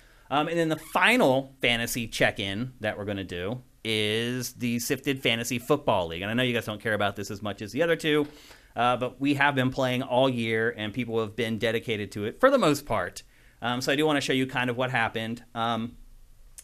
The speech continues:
I had the, so here's the crazy part. I'm in four fantasy football leagues.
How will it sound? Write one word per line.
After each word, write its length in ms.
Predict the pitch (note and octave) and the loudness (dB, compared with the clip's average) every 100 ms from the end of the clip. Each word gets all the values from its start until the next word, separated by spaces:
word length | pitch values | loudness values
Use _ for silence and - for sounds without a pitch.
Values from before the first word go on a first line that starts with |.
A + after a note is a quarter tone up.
| - | -8
I 540 | B2+ D#3 F3 G#3+ A3 - - - - | -2 0 2 2 0 -4 -20 -20 -8
had 600 | - D3 A#2+ G#2+ A#2 B2+ - - - - - | 0 2 4 2 0 -4 -14 -20 -20 -20 -6
the, 640 | B2+ B2+ B2 B2 A#2+ - - _ - | -2 0 0 0 -2 -6 -14 _ -6
so 260 | - F3 | 2 4
here's 200 | D#3 B3 | 6 4
the 80 | G#3+ | 2
crazy 300 | D3 D3+ C3 | 2 4 2
part. 240 | A#2+ E2 - | -2 -4 0
I'm 120 | D#3 | 0
in 80 | F3+ | 0
four 320 | - D#3 D3 | 2 4 4
fantasy 400 | D3 C3 B2 A#2 | 4 0 0 -4
football 360 | A2+ G#2 E2+ D2+ | -6 -4 -4 -6
leagues. 300 | C#2+ D#2+ | -10 -14